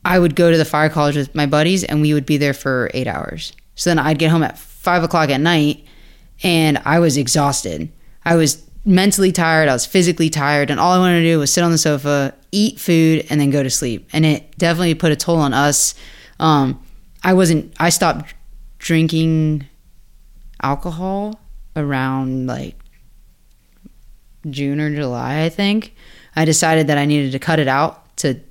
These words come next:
to put everything I had into training. And that, not, not put a toll on us, but, I mean, when your friends wanna go out drinking and I don't drink, it was kinda difficult for me to, like, be out with them.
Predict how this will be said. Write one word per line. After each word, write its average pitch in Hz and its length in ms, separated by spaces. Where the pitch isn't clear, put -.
to 160 140
put - 480
everything 160 380
I 147 60
had 147 240
into 147 220
training. 196 480
And 160 140
that, 170 260
not, 208 280
not 175 300
put 180 120
a 165 40
toll 175 180
on 156 180
us, 156 200
but, 143 300
I 220 100
mean, 180 200
when 175 100
your 160 100
friends 202 240
wanna 180 160
go 170 140
out 165 220
drinking 156 560
and 185 140
I 180 120
don't 185 240
drink, 180 340
it 156 80
was 147 120
kinda 175 260
difficult 170 460
for 170 80
me 160 100
to, 160 60
like, 139 200
be 143 140
out 135 200
with - 140
them. 185 340